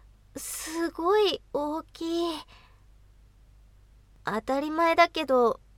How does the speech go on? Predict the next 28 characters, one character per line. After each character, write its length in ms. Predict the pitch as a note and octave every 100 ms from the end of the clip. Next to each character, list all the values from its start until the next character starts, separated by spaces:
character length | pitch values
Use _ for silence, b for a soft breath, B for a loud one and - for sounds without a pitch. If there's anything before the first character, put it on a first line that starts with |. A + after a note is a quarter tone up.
| - -
昔 520 | A#3 G#3 G#3 C#4+ D4+
と 220 | - D#4 - -
全 300 | A3 G#3 C#4
然 180 | F4+ F#4
違 180 | - E4+ D#4+ E4
う 40 |
ね。 300 | D#4 F4 E4+ B B B B B _ - - - - - - - - _ - _ _ _ - - - B3+ C#4
じ 100 | F4
ゃ 420 | F#4+ E4 C#4 A3
あ、 60 | - B3
背 180 | - B3
中 320 | C#4+ C#4+ C#4+
流 60 | C4 C4+ E4
す 120 | D4
よ。 360 | A#3+ G#3+ B3+ F4+ - b b b b b _ _ - _ - -
え？ 180 | G#3+ A#4 - _ - - - - - - - _ _ _
脱 200 | G#3+ F#3
が 120 | F#3 F#4+ C#5
な 60 | F4+
い 80 | G#3+
の 180 | A#3
っ 60 | - - - -
て、 260 | G#3 F#3 - b b _ _
私 580 | B3+ G#3+ G3 F4 A4+ A4+
は 160 | G#4+ F4+
脱 240 | F3 E3
ぎ 180 | F3+
ま 60 | C#4+